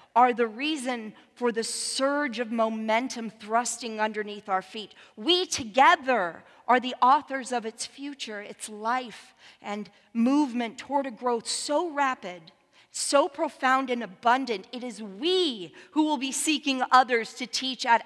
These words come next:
our overflow theaters when the standing room can hold no more. I can feel it in the very air as I walk these grounds.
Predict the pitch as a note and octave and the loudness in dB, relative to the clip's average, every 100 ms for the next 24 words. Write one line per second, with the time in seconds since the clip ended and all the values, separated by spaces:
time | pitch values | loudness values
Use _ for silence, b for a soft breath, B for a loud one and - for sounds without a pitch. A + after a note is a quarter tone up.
0 | - C4 D4 C#4+ B3+ A3+ B3+ C4+ A3+ A3+ | 2 6 8 6 4 4 4 4 2 -4
1 | - B3+ A#3 G#3 - B3 A#3 G#3+ G3+ F#3+ | -4 -2 -2 -4 -8 -2 0 -2 -8 -10
2 | - B - B3+ A#3 A#3 - C4 A#3 A#3 | -14 B -2 0 2 -2 2 4 4 2
3 | A#3 A3 C4 B3+ - G#3 G#3 C4 C4+ G#3+ | -8 -4 -4 -4 -6 -10 -2 0 0 -2
4 | A#3 A#3 A3 A3 C4 C4 G3 E3 - _ | 0 0 0 -2 2 2 0 -4 -16 _
5 | _ _ _ _ _ _ _ _ _ _ | _ _ _ _ _ _ _ _ _ _
6 | _ A#3+ D#4+ - C4+ - - C4+ C4+ C4 | _ -2 -2 -2 -6 -8 -14 -12 -8 -8
7 | C4 - B B - G#3 F#3 F3+ G#3 A3+ | -8 -14 B B -12 -10 -12 -12 -12 -10
8 | B3 A3 - - A3 A3+ G3+ E3+ E3 _ | -12 -14 -18 -18 -14 -14 -14 -18 -20 _
9 | b b - G3 G#3 F#3+ G3 G3+ - - | b b -4 -4 -6 -4 -2 -2 -4 -18
10 | G#3 G#3 G3 G3 F#3+ G3 F3+ F3 F#2 - | -16 -16 -16 -12 -10 -10 -12 -14 -20 -20